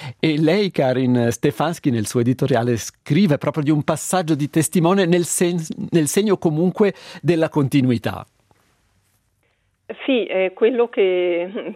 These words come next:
Speaker 2: spero di riuscire a fare, eh, da questo numero in avanti. Eh, praticamente, mm, Diana Rüesch ha, mm, fondato, ha creato questa rivista,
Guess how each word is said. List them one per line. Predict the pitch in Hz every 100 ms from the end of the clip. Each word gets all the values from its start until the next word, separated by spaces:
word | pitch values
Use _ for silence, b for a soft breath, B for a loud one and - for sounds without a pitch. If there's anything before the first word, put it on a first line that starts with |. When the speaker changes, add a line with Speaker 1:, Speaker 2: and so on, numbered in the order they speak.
| -
Speaker 2:
spero | - 185 180
di | 175 165
riuscire | 170 180 - 185
a | 202
fare, | 170 165 240 240 311 B B B B
eh, | 185 156 147 151
da | 151 151 151 143
questo | 165 - 170
numero | 160 160 156 151 147
in | 147 175
avanti. | 170 151 156 - 214 220 b b b b b
Eh, | 185 175 160 165
praticamente, | - 202 - 208 196 202 226 214 202 185 170
mm, | 165 165 160 160 156 151 151
Diana | 180 175 175
Rüesch | 180 208 - -
ha, | 165 - - 160 156 147
mm, | 147 147 131 _ _ _ _ _
fondato, | 214 202 185 160 190
ha | 156
creato | - 202 165 143 160
questa | 151 160 - 170 156 160
rivista, | 165 170 - - 254